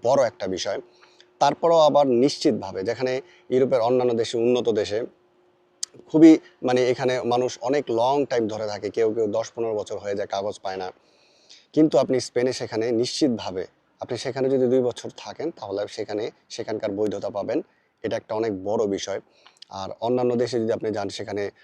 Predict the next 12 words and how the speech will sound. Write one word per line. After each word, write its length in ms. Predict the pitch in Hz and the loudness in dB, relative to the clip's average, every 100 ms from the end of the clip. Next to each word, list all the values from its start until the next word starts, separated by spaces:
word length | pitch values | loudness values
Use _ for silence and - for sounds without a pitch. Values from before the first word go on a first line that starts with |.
| _ | _
অনেক 160 | 113 110 | -10 -4
লং 240 | 107 104 120 | -2 0 0
টাইম 160 | 131 | -2
থাকার 280 | 123 110 117 - | -6 -8 -8 -6
পরও 320 | - - 92 - _ _ _ - | -4 -2 -4 -8 _ _ _ -14
দেশে 360 | 107 110 - 98 | -4 -4 -2 -6
ফেরত 300 | - 101 101 | -4 -4 -4
পাঠায়, 240 | 101 98 95 | -10 -10 -8
দেশে 280 | 95 - 98 - 101 | -8 -8 -10 -10 -8
ডিপোর্ট 340 | 98 104 98 - | -6 -4 -6 -8
করে 200 | 95 90 | -8 -6
দেয়। 160 | 90 | -10